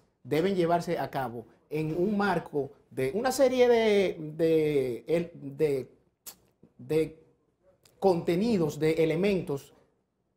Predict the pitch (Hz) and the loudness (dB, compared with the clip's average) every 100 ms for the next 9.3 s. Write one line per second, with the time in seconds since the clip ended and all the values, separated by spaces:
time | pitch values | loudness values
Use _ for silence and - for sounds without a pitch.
0 | _ - 214 202 185 185 220 208 208 208 | _ 0 0 4 2 4 4 4 2 -2
1 | 185 180 170 165 165 170 170 151 143 143 | 0 2 2 -2 -4 -2 -2 -2 -6 -8
2 | 117 110 104 - _ _ 220 - 277 285 | -8 -6 -8 -14 _ _ -10 -8 -4 -2
3 | 277 269 247 233 226 190 190 190 165 135 | 2 2 2 0 2 0 0 -2 -2 -2
4 | - 156 151 131 180 - - 139 113 139 | -2 -2 0 2 2 2 -2 -2 4 4
5 | 131 135 - _ 123 120 160 190 165 190 | 4 0 -8 _ -12 -6 -2 0 0 0
6 | 196 - - - 135 - - 160 190 208 | 0 -4 -16 -12 -10 -10 0 0 2 -2
7 | - 208 202 202 175 190 190 190 185 196 | -2 -2 -2 0 -2 0 -4 -6 -10 -8
8 | 196 226 254 196 175 165 156 139 139 135 | -4 -4 -2 -2 -2 -2 -6 -10 -8 -6
9 | 107 90 | -6 -10